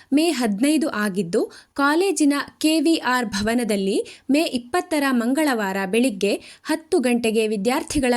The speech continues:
ಸಂದರ್ಶನವನ್ನ ಹಮ್ಮಿಕೊಳ್ಳಲಾಗಿದೆ. ಹೆಚ್ಚಿನ ಮಾಹಿತಿಗಾಗಿ ಸಂಪರ್ಕಿಸುವ ಮೊಬೈಲ್ ಸಂಖ್ಯೆ ವಿವೇಕ್ ಬೇಗಾನೆ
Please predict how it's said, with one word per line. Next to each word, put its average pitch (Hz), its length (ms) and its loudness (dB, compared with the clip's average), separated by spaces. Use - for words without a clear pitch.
ಸಂದರ್ಶನವನ್ನ 240 880 0
ಹಮ್ಮಿಕೊಳ್ಳಲಾಗಿದೆ. 202 1080 0
ಹೆಚ್ಚಿನ 330 440 0
ಮಾಹಿತಿಗಾಗಿ 247 800 0
ಸಂಪರ್ಕಿಸುವ 240 760 0
ಮೊಬೈಲ್ 247 380 2
ಸಂಖ್ಯೆ 214 520 -4
ವಿವೇಕ್ 311 480 0
ಬೇಗಾನೆ 214 500 0